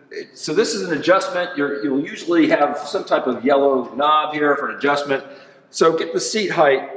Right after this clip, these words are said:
So do I wanna push like this? No. Do I wanna push down here? No. I'm gonna push right about the, the bra line here. And, uh, when I do that, my shoulders come up and I kind of impinge on my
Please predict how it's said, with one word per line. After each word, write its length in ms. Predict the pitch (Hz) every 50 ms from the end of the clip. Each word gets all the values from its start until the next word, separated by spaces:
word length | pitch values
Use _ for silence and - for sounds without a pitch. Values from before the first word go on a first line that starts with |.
| - - - -
So 340 | - - 160 156 151 - -
do 80 | 160
I 80 | 156 151
wanna 400 | 156 196 226 220 196 175 151 123 - - - - - - - _
push 240 | - 202 202 - -
like 240 | 175 175 170 -
this? 580 | 202 196 208 226 - - - - - - - - _ -
No. 520 | 170 175 180 185 - - - - - - - - _ _
Do 100 | - 147
I 40 | 147
wanna 200 | 156 160 151 151
push 260 | - 185 175 165 -
down 260 | 175 160 151 151 147
here? 460 | 160 165 165 175 170 170 - - - -
No. 300 | 151 143 147 - - - - - - - - -
I'm 60 | 208
gonna 140 | 214 185 175
push 360 | - - 233 208 185 - -
right 320 | 190 220 294 320 - -
about 1000 | 254 214 - 202 202 202 196 - - - - - - - - - _ _ _ _
the, 520 | 151 151 139 127 - - - - - - -
the 80 | 131
bra 300 | 113 110 160 180 196 202
line 360 | 185 151 135 127 123 120 113 120
here. 500 | 117 113 127 165 185 - - - - - - - _ _ _ _ _
And, 600 | - 156 156 156 156 151 151 147 147 147 151 147 - - - - - - - -
uh, 180 | 139 143 151
when 120 | 151 156 151
I 160 | 147 143 143
do 220 | - 254 277 285
that, 880 | 247 196 147 139 139 139 139 - - - - - - - - _ _ _ _ _ _ _ _ _ _ _ _ _ _ _ _ _
my 160 | 135 139 143
shoulders 440 | 139 - - 233 240 240 226 196 -
come 240 | - - 190 175 180
up 160 | 185 185 -
and 80 | 156 143
I 60 | 135
kind 300 | - - - - 233 220
of 80 | 185
impinge 840 | 165 147 135 - - - - 247 220 202 180 160 151 - - - -
on 200 | - 143 143 143
my 340 | 143 139 139 131 127 -